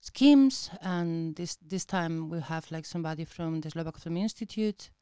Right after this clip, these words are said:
I mean, the director, Peter Bajrek. And, and then we have some experienced producers who would, you know, come over here and talk to the Icelandic producers and the filmmakers in general about, like, what,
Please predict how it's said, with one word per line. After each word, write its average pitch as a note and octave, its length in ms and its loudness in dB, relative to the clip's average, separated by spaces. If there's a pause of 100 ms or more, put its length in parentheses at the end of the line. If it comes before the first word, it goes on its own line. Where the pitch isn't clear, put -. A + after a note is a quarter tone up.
(240)
I - 40 -4
mean, E3+ 120 0
the C#3+ 80 -8
director, E3+ 500 -6 (100)
Peter E3+ 200 -8
Bajrek. F3 340 -8 (920)
And, F3 560 -2
and F3+ 240 -2
then E3+ 220 -2
we E3 100 -4
have E3 180 -4
some D#3+ 360 -2
experienced E3+ 440 -4
producers D#3+ 840 -2
who D#3+ 200 -2
would, D3+ 200 -6
you D3+ 60 -4
know, C#3+ 220 -4 (260)
come E3+ 160 -4
over D3+ 140 -6
here D#3+ 460 -4
and D3 200 -8
talk D3+ 200 -10
to D#3 160 -4
the C#3+ 260 -10
Icelandic D3+ 380 -8
producers D3 600 -8 (440)
and D3+ 120 -2
the D3+ 40 -4
filmmakers G3 540 0
in E3 60 -2
general C#3 380 -2
about, C3+ 320 -8
like, C#3+ 160 -8
what, D3 240 -6